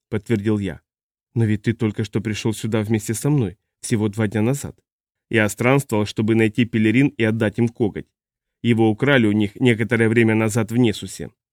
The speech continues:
но украл не я». «Значит, ты намерен вернуть талисман?» Он поглядел на меня, будто сомневаясь в искренности моих заверений. «Да, со временем». Он встал, поправив свою одежду. «Ты не веришь мне, да?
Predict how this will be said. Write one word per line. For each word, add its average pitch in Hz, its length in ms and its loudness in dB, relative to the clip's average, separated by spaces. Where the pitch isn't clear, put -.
но 117 160 2
украл 110 300 0
не 113 160 2
я». 95 180 -4
«Значит, 110 340 -2
ты 113 100 -2
намерен 107 460 0
вернуть 120 360 0
талисман?» 92 520 -8
Он 120 180 2
поглядел 117 420 0
на 110 80 2
меня, 131 300 4
будто 127 260 0
сомневаясь 117 600 2
в 131 80 -4
искренности 120 640 0
моих 117 320 2
заверений. 101 560 -2
«Да, 110 280 0
со 117 160 -2
временем». 90 480 -2
Он 220 160 4
встал, 170 280 0
поправив 131 480 0
свою 107 300 0
одежду. 101 500 -8
«Ты 113 120 2
не 107 120 4
веришь 123 340 2
мне, 98 120 -2
да? 117 220 -2